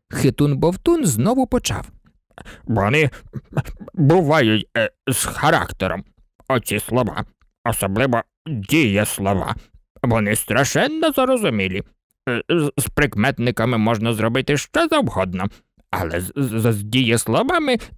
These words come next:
Speaker 2: і ні. Проте я доб-, добре справляюся з багатьма з них.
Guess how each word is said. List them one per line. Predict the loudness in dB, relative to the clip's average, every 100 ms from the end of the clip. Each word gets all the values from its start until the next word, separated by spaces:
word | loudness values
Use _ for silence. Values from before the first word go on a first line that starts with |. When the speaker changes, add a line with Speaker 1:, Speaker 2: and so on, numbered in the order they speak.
| _
Speaker 2:
і | -6 0
ні. | 2 0 -2 -14 _ _ _ -18 -4
Проте | -2 0 0
я | 2
доб-, | 0 0 0 2
добре | 2 2 2 0 0
справляюся | 0 -2 0 2 2 2 2 2
з | 2
багатьма | 2 2 0 0 2 2
з | 0
них. | -4 -8